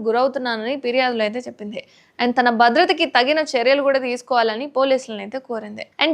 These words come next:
చెన్నైలోని నీలంకరైలో ఉన్న తొమ్మిది కోట్ల విలువైన ఆస్తికి సంబంధించి ఈ బెదిరింపులు వస్తున్నాయట. ఆ ఆస్తిని అలకప్పన్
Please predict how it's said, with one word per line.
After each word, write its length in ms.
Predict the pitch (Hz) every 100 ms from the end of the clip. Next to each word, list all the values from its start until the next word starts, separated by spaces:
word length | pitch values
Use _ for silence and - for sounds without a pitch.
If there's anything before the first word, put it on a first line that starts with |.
| 311
చెన్నైలోని 680 | 311 349 415 370 320 339 294 302 240
నీలంకరైలో 680 | 269 349 370 349 330 311 302 294
ఉన్న 120 | 294 302 262
తొమ్మిది 280 | 262 269 269
కోట్ల 260 | 277 311 330 277
విలువైన 360 | 269 262 254 - 202 233
ఆస్తికి 320 | 254 - 262 226
సంబంధించి 500 | 220 220 208 220 311 262
ఈ 40 | 226
బెదిరింపులు 420 | 240 277 262 220
వస్తున్నాయట. 420 | 214 - 202 - - - - - - 262
ఆ 40 | 262 262
ఆస్తిని 460 | 339 349 349 349 294 294 285 _ _ - 247
అలకప్పన్ 560 | 311 349 359 349 339